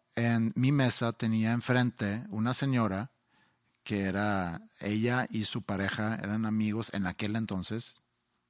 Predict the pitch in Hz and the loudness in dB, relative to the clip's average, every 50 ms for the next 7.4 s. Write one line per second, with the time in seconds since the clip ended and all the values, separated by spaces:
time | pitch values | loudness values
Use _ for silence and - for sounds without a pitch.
0 | - - - _ - - - - 98 95 - 107 101 - 113 107 107 104 - - | -18 -18 -18 _ -18 -12 -8 -6 -6 -4 -4 -2 -2 0 0 2 2 2 0 0
1 | - 107 104 104 101 95 - _ _ _ - - 110 101 - 113 104 104 - - | 0 0 0 -2 -2 -6 -12 _ _ _ -8 -8 -6 -4 -2 -2 0 0 0 -2
2 | - 107 107 110 - - 110 104 101 95 92 - 101 92 98 98 104 127 143 - | -2 -2 -2 -2 -2 -2 -2 -2 -2 -2 -2 -4 -2 0 0 0 0 0 -2 -4
3 | - - - - - - - - - - - - - - - - - 117 117 120 | -8 -18 -20 -18 -18 -18 -18 -18 -18 -20 -20 -20 -20 -20 -14 -8 -4 -2 2 4
4 | 120 123 127 131 135 131 123 120 123 113 113 127 117 117 - - 87 - 101 - | 6 6 8 8 8 8 6 6 4 4 2 2 0 0 -2 -2 -4 -2 -2 0
5 | - 123 139 165 180 151 120 - - - - 104 98 98 92 - - 101 92 85 | 0 2 0 0 -2 -4 -8 -12 -10 -6 -4 -2 0 0 -2 -4 -6 -6 -6 -6
6 | 78 - _ _ - - 98 90 - - 110 - - - 110 101 - 92 87 - | -8 -10 _ _ -8 -6 -4 -4 -4 -4 -6 -10 -6 -6 -4 -4 -2 -4 -4 -4
7 | - 98 92 - - - - - | -4 -4 -4 -4 -4 -4 -8 -8